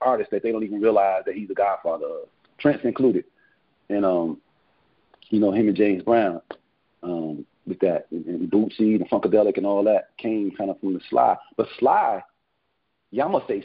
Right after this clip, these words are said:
Sly because this is what Sly did. And people don't give him credit for this. All they know him as is now he, like, you know, the drug thing that took him over. That's all they kinda focus on. But look, think about a time when black folks was getting lynched,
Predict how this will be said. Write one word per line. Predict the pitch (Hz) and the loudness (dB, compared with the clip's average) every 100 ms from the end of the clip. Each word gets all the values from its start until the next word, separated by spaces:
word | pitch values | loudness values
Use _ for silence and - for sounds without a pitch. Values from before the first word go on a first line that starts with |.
| - | -6
Sly | 131 117 - | -4 -4 -4
because | - 113 | -6 -2
this | 180 | -2
is | 131 | -2
what | 104 - | -4 -2
Sly | 110 87 | -2 -2
did. | 82 80 - _ _ _ _ _ _ _ | -6 -12 -16 _ _ _ _ _ _ _
And | - | -10
people | - 123 | -4 -2
don't | 110 | 0
give | 107 | 0
him | 107 | 0
credit | - 127 | 0 -2
for | 98 | -4
this. | 87 | -4
All | 107 | 0
they | 123 | 2
know | 127 117 | 2 -2
him | 107 | -2
as | 104 101 101 95 | -2 -2 -4 -6
is | 92 92 107 | -14 -14 -10
now | 104 95 | -8 -8
he, | 101 | -6
like, | 95 98 | -6 -4
you | 98 | -6
know, | 92 87 - | -6 -8 -8
the | 95 | -4
drug | 98 107 98 | 2 4 4
thing | 104 95 | 0 -2
that | 92 | -2
took | 110 107 | -2 0
him | 98 | 2
over. | 101 98 | 2 2
That's | 98 | 2
all | 95 | 2
they | 98 | 2
kinda | - 92 87 _ _ _ - | 2 0 -2 _ _ _ -2
focus | 110 - - | 0 0 -6
on. | 85 82 | -6 -2
But | 87 | -2
look, | 95 160 - - _ _ - _ _ _ _ _ | 4 4 2 -4 _ _ -20 _ _ _ _ _
think | - 226 | 0 2
about | 190 175 | 2 0
a | 147 - | -2 -6
time | 143 117 104 | -4 -4 -6
when | 98 | -6
black | 90 135 - | -2 -2 -4
folks | 131 123 113 | -8 -8 -10
was | 98 | -8
getting | 131 135 | -6 -6
lynched, | 98 95 - | -8 -10 -16